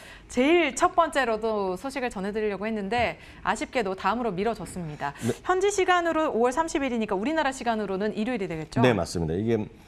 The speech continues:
Speaker 2: 어, 스페이스X에 대한 기대감이 워낙 많고요. 이제, 어, 트럼프 대통령도 간다 그래갖고 얘기가 있었는데, 근데 날씨가 좀 안 좋았던 겁니다. 그래갖고 이제 뭐, 어, 오,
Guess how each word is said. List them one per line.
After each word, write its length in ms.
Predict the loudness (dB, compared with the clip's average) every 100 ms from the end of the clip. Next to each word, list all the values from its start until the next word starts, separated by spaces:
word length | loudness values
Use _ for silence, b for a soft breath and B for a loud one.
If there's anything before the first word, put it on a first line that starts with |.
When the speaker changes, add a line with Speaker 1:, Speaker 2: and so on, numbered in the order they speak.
| B
Speaker 2:
어, 140 | -2 -2
스페이스X에 720 | 0 0 2 0 0 2 4
대한 300 | 2 0 -2
기대감이 380 | 0 2 2 0
워낙 420 | -2 0 2 0
많고요. 420 | -4 -6 -6 -4
이제, 200 | -4 -6 -8 -18 -10
어, 200 | -8 -8 -6
트럼프 240 | -6 -2
대통령도 460 | -4 -2 -4 -4 -6
간다 240 | -2 -2
그래갖고 460 | -2 -4 -8 -8 -6
얘기가 220 | -4 -6
있었는데, 500 | -6 -6 -6 -4 -4
근데 260 | -2 -2 0
날씨가 380 | 0 2 2 2
좀 100 | 0
안 140 | 2
좋았던 380 | 2 0 -2 -4
겁니다. 440 | -6 -8 -6 -8 -8
그래갖고 420 | -2 0 0 0 0
이제 180 | 0 -2 B B B B
뭐, 160 | -2 -2
어, 340 | -4 -6 -6 -8 -8
오, 120 | -6